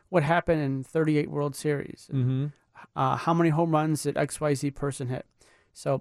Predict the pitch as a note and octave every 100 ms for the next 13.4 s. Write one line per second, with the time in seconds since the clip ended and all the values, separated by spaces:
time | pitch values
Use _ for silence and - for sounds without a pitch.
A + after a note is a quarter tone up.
0 | - D#3+ C#3 C#3+ C3 - - - _ D#3
1 | G#3+ A3 D#3 C3 F3 C#3 - - - _
2 | - - A3 G#3+ F#3 A3 A3 F#3+ G3+ F#3+
3 | D#3 D#3 G3 F3+ F#3+ - C#3+ D3 F#3+ -
4 | F3 D#3 - D3 C#3 C3+ A#2 B2 B2+ C3
5 | - A#2 - B2+ B2 A#2 A2 A2+ A2 -
6 | G2+ D#3+ - C3+ B2 B2+ B2+ - - -
7 | _ _ C#3+ - A3+ G#3 F3+ D#3 F3 C#3
8 | D#3 G3+ D#3 B2 G#2+ A#2 A#2 - A#2 A2+
9 | D3 F#3 F#3+ D#3 C3+ - A#2+ F2+ G#2 C3
10 | _ _ _ _ _ - C3+ D#3+ G3+ E3+
11 | G3 F3+ F3 E3 D#3 D3+ C#3+ B2+ A#2+ -
12 | - - - C#3 - F#3+ D#3 - F3 F3+
13 | E3+ D#3 D3+ C3+